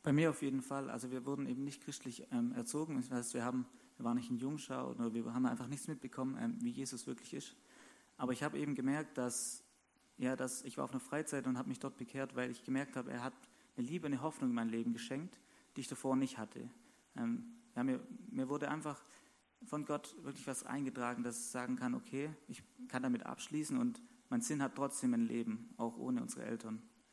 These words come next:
Ähm, das war so mit dreizehn und es hat sich dann auch immer weiterentwickelt. Also man fragt sich dann natürlich danach, wenn man,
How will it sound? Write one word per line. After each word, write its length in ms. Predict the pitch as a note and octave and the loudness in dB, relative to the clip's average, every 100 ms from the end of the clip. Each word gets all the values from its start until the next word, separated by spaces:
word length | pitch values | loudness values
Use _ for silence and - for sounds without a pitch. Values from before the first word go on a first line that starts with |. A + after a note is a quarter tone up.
| - - _ | -20 -20 _
Ähm, 140 | A#2+ A#2 | 0 0
das 120 | A#2 | 2
war 120 | B2+ | 0
so 100 | B2 | 4
mit 200 | B2+ A#2 | 2 2
dreizehn 500 | - C#3+ - E3 F3 - - - - - - | -2 -2 -2 -4 -4 -8 -20 -20 -20 -20 2
und 180 | B2+ B2+ | 4 4
es 100 | D#3 | 2
hat 120 | D#3 | 0
sich 100 | D3+ | 0
dann 140 | C#3 | 0
auch 120 | C#3 | 0
immer 160 | D#3 C3 | 2 2
weiterentwickelt. 720 | C3+ C#3 B2+ B2+ C3+ - A2 | 2 2 0 0 -4 -2 -4
Also 280 | A2+ A2 A2+ - - - | -4 -2 -4 -4 -14 -6
man 80 | A#2+ | 0
fragt 220 | C3+ C3+ | 0 -2
sich 100 | - | 0
dann 120 | C#3 | 4
natürlich 340 | C3 C#3+ C3+ | 4 2 -2
danach, 340 | C3 B2+ C3+ C3 | 4 4 4 2
wenn 80 | B2 | 2
man, 380 | A#2+ A#2+ - | 2 2 -4